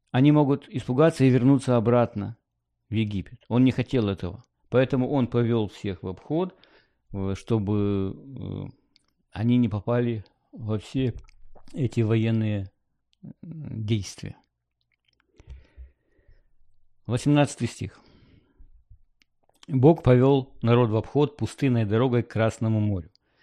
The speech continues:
Израильтяне ушли из Египта, вооружённые для битвы». Имеется в виду, что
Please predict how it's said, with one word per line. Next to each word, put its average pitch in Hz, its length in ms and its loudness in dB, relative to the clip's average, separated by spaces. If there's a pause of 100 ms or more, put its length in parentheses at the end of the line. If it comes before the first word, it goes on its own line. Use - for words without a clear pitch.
(300)
Израильтяне 127 580 2
ушли 123 320 0
из 104 100 -2
Египта, 135 640 -2 (380)
вооружённые 110 720 0
для 107 180 0
битвы». 101 460 -8 (3250)
Имеется 120 460 -2
в 113 100 -2
виду, 110 280 -2
что - 500 -8